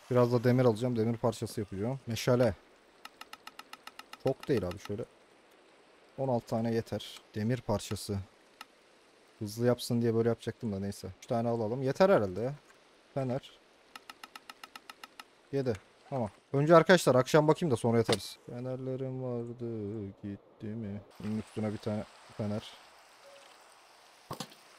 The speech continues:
Tamam. O ne oğlum? Okçu mu çıktı lan burada? Lan gemimde okçu var. Of. Bir şey diyeyim mi? Kıyak oldu ha. Bir arkadaşlar şöyle akşam bir bakalım yağmurlu havada shader'da ışıklara falan. Of.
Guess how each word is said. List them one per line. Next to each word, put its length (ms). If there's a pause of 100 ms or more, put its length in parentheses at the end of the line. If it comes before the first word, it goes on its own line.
(320)
Tamam. 240 (380)
O 80
ne 40
oğlum? 280
Okçu 240
mu 60
çıktı 240
lan 120
burada? 500 (1400)
Lan 160
gemimde 340
okçu 260
var. 160 (680)
Of. 340 (1400)
Bir 60
şey 100
diyeyim 140
mi? 60
Kıyak 240
oldu 260
ha. 140 (240)
Bir 60
arkadaşlar 500
şöyle 260
akşam 440
bir 80
bakalım 340
yağmurlu 420
havada 220
shader'da 420
ışıklara 440
falan. 280 (140)
Of. 260